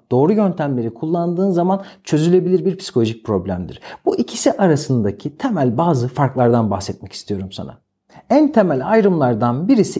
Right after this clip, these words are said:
içe dönük insanlar aslında yalnız başlarına zaman geçirmekten hoşlanıyorlar. Bu ama şu anlama gelmiyor. Sadece yalnız kalmak istiyorlar. Dışarı çıkmak istedikleri zaman, insanlarla beraber olmak istedikleri zaman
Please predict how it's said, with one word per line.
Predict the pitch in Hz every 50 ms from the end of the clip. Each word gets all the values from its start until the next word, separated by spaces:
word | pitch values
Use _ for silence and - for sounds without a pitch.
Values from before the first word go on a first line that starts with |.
| - -
içe | - - 262 196
dönük | 180 139 123 120 - -
insanlar | 247 269 254 - - 147 123 113 123 135 - -
aslında | 214 208 - - 185 147 120 - - _ _ -
yalnız | - - 196 202 208 214 202 180 156
başlarına | 139 123 127 - - 131 123 117 110 107 110
zaman | 117 160 175 185 175 151 139
geçirmekten | 139 156 - - 113 107 110 107 - - 175
hoşlanıyorlar. | 135 123 113 - - - 113 107 104 92 82 78 90 - - - - - _
Bu | - 247
ama | - 285 277 233 156 - -
şu | - - - 277
anlama | 254 208 175 165 160 165 165
gelmiyor. | 156 147 160 160 160 143 123 110
Sadece | - - - 233 247 214 175 156 147 151
yalnız | 139 135 131 127 123 120 -
kalmak | - - 107 98 98 95 92 -
istiyorlar. | - - - - 98 87 78 82 90 - - - - - _ -
Dışarı | 156 - - 202 196 202
çıkmak | - - - - 180 180 -
istedikleri | - - - 151 151 160 - - 151 170 190
zaman, | 170 180 151 131 113 104 127
insanlarla | 139 139 - 160 151 151 160 165 165 156 127 113
beraber | 135 135 147 147 147 156
olmak | 147 147 147 160 165 156 -
istedikleri | - - 147 143 139 - 147 160 170
zaman | 170 175 170 156 135 139